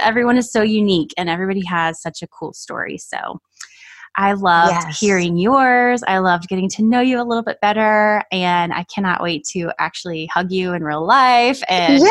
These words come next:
Speaker 2: Yes.
Speaker 1: and see you. And so thanks so much for coming on and just telling us a little bit about you and your family and your business. And before I forget, tell us how we can find you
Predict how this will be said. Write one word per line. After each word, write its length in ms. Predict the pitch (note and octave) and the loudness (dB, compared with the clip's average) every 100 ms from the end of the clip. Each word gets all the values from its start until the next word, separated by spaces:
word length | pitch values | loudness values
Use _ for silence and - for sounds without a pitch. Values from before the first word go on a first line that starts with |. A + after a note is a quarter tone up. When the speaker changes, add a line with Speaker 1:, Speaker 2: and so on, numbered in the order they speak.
| C5+ | 6
Speaker 2:
Yes. 520 | C#5+ C#5+ C#5 B4+ - | 6 6 6 6 2
Speaker 1:
and 100 | G3+ G#3 - | -4 -4 -2
see 300 | D4+ C#4+ C4 | 0 2 4
you. 60 | B3+ | 4
And 340 | B3 G#3 A3+ | 4 2 0
so 360 | - G3+ F#3+ F#3+ - - - - | 2 4 4 0 -8 -12 -12 -2
thanks 300 | C#4 D#4+ - | 2 2 2
so 160 | A#3 A3 | 2 4
much 220 | G#3 - | 2 0
for 120 | G3 | -4
coming 320 | F#3+ G3+ F#3+ | 0 0 0
on 400 | C#3 F#3 F#3 F#3 | 2 4 4 2
and 140 | - F3+ | 0 -2
just 160 | F#3+ | -4
telling 260 | - G3 G3 | -2 0 2
us 160 | G3 F#3 | 0 -2
a 40 | |
little 200 | F3+ F#3 F3 | -4 -4 -4
bit 100 | E3+ | -4
about 440 | E3 D#3+ E3 F#3 | 0 2 2 0
you 320 | G3 G#3 G3+ | 0 0 2
and 120 | G3 F3+ | 0 0
your 100 | F3 | -2
family 360 | G3 F#3+ F#3 | -2 0 0
and 80 | F3+ | 0
your 80 | E3+ | -2
business. 440 | E3+ F3 F#3 F#3 - | -4 -2 -2 -4 -4
And 220 | G3 F#3+ - | -4 -2 -4
before 240 | G3+ F#3+ G#3+ | -8 0 0
I 60 | |
forget, 420 | A3 A3+ F#3+ D#3+ - _ _ - | 0 -4 -2 -2 -4 _ _ -4
tell 220 | G#3 A3 | 0 4
us 180 | A3 A3 | 4 2
how 160 | G3 F#3 | 0 0
we 100 | F#3+ | -2
can 160 | F#3+ | -6
find 320 | - F3 F3 F3 | -4 -2 0 0
you 240 | F3 | -2